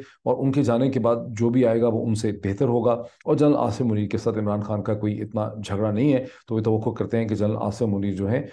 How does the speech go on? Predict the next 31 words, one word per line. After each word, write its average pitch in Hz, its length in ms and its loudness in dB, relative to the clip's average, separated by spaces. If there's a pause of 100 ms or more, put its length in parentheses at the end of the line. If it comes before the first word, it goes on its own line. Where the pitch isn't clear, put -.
(200)
वो 185 100 4
जनरल 147 400 4
बाजवा 110 500 2
की 135 220 0
की 143 260 -6
गई 123 220 2
पॉलिसीज 117 580 0
जो 110 100 2
हैं 104 400 0
उनको 117 300 0
करेक्ट 135 440 0
करेंगे। 135 400 2
जो 104 220 -8
पाकिस्तान 110 460 -4
के 113 100 -4
अंदर 107 180 0
जो 104 160 -4
एक 110 180 -8
फैशिज्म 135 560 -2
की 117 340 -6
लहर 113 240 2
चली 120 260 0
आठ 117 280 0
महीने 113 240 0
की, 113 220 -4 (280)
जो 110 160 0
एक 117 140 2
reign 113 280 2
of 135 100 2
terror 147 440 2
था 107 280 -2